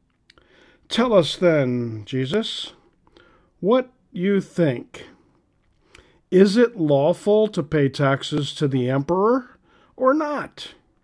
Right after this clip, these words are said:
But Jesus, aware of their malice and deceit, said, "Why are you putting me to this test, you hypocrites?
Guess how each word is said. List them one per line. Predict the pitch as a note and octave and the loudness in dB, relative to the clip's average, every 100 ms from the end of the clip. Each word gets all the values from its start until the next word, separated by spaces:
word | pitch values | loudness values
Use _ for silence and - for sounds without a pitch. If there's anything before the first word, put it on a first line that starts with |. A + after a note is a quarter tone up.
| _ _ _ _ - _ _ _ _ | _ _ _ _ -20 _ _ _ _
But | - A#2+ | -6 -2
Jesus, | C#3+ E3 B2 G#2+ - - - _ _ _ _ - - - | 0 0 0 -10 -14 -20 -20 _ _ _ _ -20 -20 -4
aware | C3+ C3+ E3 E3+ E3+ | 0 6 8 8 6
of | C#3+ C3+ | 2 0
their | C#3 | 0
malice | A#2+ B2+ C#3+ C3+ B2+ A2+ - - - | 0 -2 -2 -2 -4 -8 -10 -12 -10
and | C#3 A#2+ | -8 -8
deceit, | A2+ G2+ - F3 A2 - - _ _ _ _ _ _ _ | -8 -10 -6 -6 -6 -18 -20 _ _ _ _ _ _ _
said, | - - D#3 A2+ A2 - - _ _ _ _ _ _ F3+ - | -10 -4 -4 -4 -12 -20 -20 _ _ _ _ _ _ -18 -8
"Why | F#3+ C4+ D#4 | -2 2 2
are | C4 | 2
you | G#3 G3 D3 | 2 0 -2
putting | - G#3+ G#3+ F#3 | -2 0 2 2
me | F3+ D#3+ | 2 0
to | - D3 | -2 0
this | C#3+ A#2+ - | 0 0 -6
test, | - D3 A2+ - - - C3 | -4 -4 -4 -10 -12 -12 -6
you | B2+ A#2+ | -4 -4
hypocrites? | G#2+ A#2 - C3+ C#3 - - - - | 0 -2 0 0 0 -2 -16 -18 -20